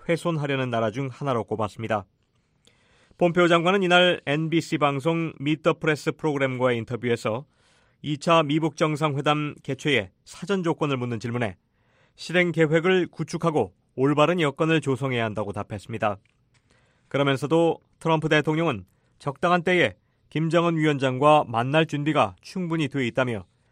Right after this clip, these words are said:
머지않은 미래에 이루어지기를 희망한다고 말했습니다. 또한 미국이 인지하고 있는 북핵 프로그램과 비교할 때 북한이 핵무기에 대해 정직했느냐고 묻자 미국은 눈을 부릅뜨고 있다며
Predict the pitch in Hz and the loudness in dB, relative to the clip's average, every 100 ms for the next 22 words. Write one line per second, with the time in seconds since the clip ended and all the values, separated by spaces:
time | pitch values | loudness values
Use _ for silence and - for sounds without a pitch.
0 | _ - 123 123 135 165 160 151 170 143 | _ -6 -2 0 0 0 0 0 2 2
1 | 87 - 139 135 123 120 135 135 - _ | 0 -4 0 0 -2 -2 0 -2 -4 _
2 | - 185 170 139 113 104 104 104 98 117 | -8 0 0 0 -4 -4 -6 -6 -8 -6
3 | 107 101 - _ _ _ _ _ _ _ | -4 -4 -6 _ _ _ _ _ _ _
4 | _ _ 160 185 160 165 165 185 170 160 | _ _ 0 2 2 2 2 0 0 2
5 | 156 165 147 139 131 156 156 - - 139 | 4 4 4 0 0 -2 -2 -6 -10 -10
6 | - 165 - - 175 156 143 135 131 127 | -4 -4 -4 -6 -4 -2 -2 0 0 0
7 | 117 120 123 123 107 147 _ _ _ _ | -4 -4 -2 -2 -2 -4 _ _ _ _
8 | - 127 143 170 165 175 170 156 160 139 | -12 -4 -2 0 -2 -2 -2 0 2 2
9 | 135 156 151 - _ _ - 117 135 156 | 2 2 2 -2 _ _ -8 -6 -4 -6
10 | 160 170 170 165 143 147 127 139 98 _ | -8 -8 -4 -2 0 -2 0 0 0 _
11 | _ _ _ _ _ 131 147 151 151 180 | _ _ _ _ _ -2 0 0 0 0
12 | 175 - 135 160 175 170 - 151 - 143 | -2 -4 -2 2 2 0 -2 -4 -2 0
13 | 139 - 135 120 92 | 0 0 0 -2 -6